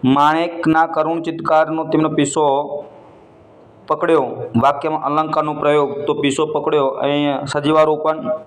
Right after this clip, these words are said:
સામાજિક, સામાજિક શબ્દમાં કયો પ્રત્યય રહેલો છે? તો સામાજિક શબ્દમાં પર પ્રત્યય રહેલો છે.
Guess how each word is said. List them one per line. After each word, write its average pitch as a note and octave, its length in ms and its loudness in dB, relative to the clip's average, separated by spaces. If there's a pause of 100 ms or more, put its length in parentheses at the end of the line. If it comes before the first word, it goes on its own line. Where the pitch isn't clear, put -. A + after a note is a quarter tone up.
(360)
સામાજિક, D#3 760 0
સામાજિક D3+ 440 -2
શબ્દમાં D3 360 -2
કયો D#3 200 -2
પ્રત્યય D3+ 300 -2
રહેલો D3 280 2
છે? C#3 380 -2
તો - 140 -6
સામાજિક C#3+ 440 -2 (640)
શબ્દમાં C#3+ 540 -4
પર E3 240 2
પ્રત્યય D#3 420 0
રહેલો C3+ 380 0
છે. D3+ 180 0